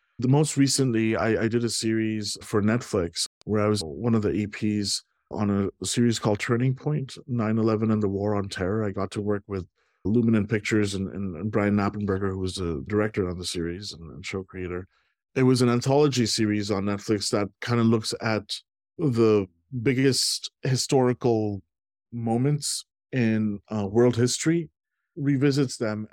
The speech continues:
and basically gets a point to go dig deeper into what the accepted narrative is. So, for example, we did nine eleven and the War on Terror, the last twenty years up until the American withdrawal. In fact, we were in Afghanistan.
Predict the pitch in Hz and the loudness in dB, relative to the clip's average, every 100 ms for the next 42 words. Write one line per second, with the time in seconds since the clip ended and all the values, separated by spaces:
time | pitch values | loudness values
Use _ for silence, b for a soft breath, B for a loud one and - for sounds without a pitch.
0 | - 117 113 110 110 113 123 120 123 127 | -4 0 0 0 -2 0 0 0 -2 2
1 | 117 113 123 - 104 - 123 120 117 - | 0 2 0 0 -6 -2 -2 -2 -4 -8
2 | - 123 113 110 107 _ _ _ _ 170 | -4 -2 -2 -4 -8 _ _ _ _ -2
3 | 127 131 147 127 156 127 110 151 151 98 | 0 4 4 4 2 2 4 4 4 -2
4 | 85 - _ _ 120 117 - 131 123 117 | -2 -10 _ _ -2 -2 -2 2 2 2
5 | 113 117 117 _ 120 110 _ - 120 - | 0 -2 -2 _ -20 -20 _ -8 -4 -2
6 | 117 - 104 113 110 107 104 101 98 80 | -2 -2 0 0 2 2 0 0 -4 -2
7 | 123 110 135 117 127 117 113 110 117 117 | -2 0 0 2 0 0 -4 -4 0 0
8 | 101 107 113 107 110 101 101 101 101 98 | 0 -4 -2 0 0 0 0 -2 -4 -4
9 | 101 104 101 104 98 95 - 95 92 65 | -4 0 2 2 2 -2 -4 -4 -4 -4
10 | - _ _ _ - 120 117 110 - - | -10 _ _ _ -4 2 2 2 -2 0
11 | 120 113 110 110 104 92 92 98 110 104 | 0 2 2 2 2 2 -2 -2 -4 -2
12 | 113 104 107 104 104 101 104 98 90 101 | -2 2 2 2 0 0 0 0 0 0
13 | 104 90 95 104 95 110 113 104 101 120 | 2 0 -4 -4 -2 0 2 2 4 2
14 | 95 95 90 92 - 92 92 92 | 0 -4 -8 -8 -6 -6 -6 -8